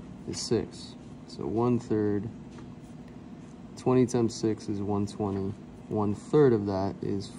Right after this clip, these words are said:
forty. So volume equals forty, uh, cubic units. All right. So we gotta figure out which of these solids has the same, has forty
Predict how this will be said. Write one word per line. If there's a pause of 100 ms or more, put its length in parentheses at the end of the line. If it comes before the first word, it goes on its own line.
(140)
forty. (280)
So
volume
equals
forty, (1600)
uh, (380)
cubic
units. (140)
All
right. (960)
So
we
gotta
figure
out
which
of
these
solids
has
the
same,
has (160)
forty